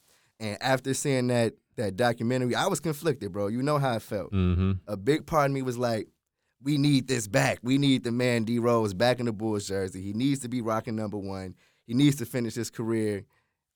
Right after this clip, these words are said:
Speaker 1: on the west side of Chicago at the United Center." But then I started to think about, okay, but, you know, how is it gonna work with management and that, you know, trying to mend that relationship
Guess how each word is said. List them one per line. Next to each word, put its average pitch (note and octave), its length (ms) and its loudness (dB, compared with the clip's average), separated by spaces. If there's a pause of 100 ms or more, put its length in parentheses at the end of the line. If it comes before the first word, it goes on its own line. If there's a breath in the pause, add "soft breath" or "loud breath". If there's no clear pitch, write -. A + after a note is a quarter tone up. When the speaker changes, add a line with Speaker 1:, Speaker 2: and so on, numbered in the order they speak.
Speaker 1:
on C#3+ 160 2
the D3+ 60 4
west C#3 240 4
side A#2 180 0
of A2 60 -6
Chicago G2+ 500 -2
at G2+ 100 -4
the - 80 -10
United G2 360 -6
Center." F#2+ 300 -8 (300)
But G2+ 140 -10
then C3+ 180 2
I B2+ 80 2
started A#2+ 320 0
to - 60 -10
think A#2+ 160 0
about, G#2+ 300 0
okay, B2 560 0 (500)
but, F#2 220 -8 (100)
you G#2+ 100 -4
know, F#2 140 -4
how B2 280 2
is A#2+ 100 0
it A#2 100 -2
gonna A#2 240 0
work A#2 280 2
with G#2 120 -4
management A#2 720 0
and G#2+ 100 -4
that, A2+ 160 0 (100)
you G2+ 180 -6
know, F#2+ 120 -4
trying G#2+ 240 -4
to F2+ 80 -6
mend A#2 320 0
that A#2 160 -2
relationship A2+ 760 -2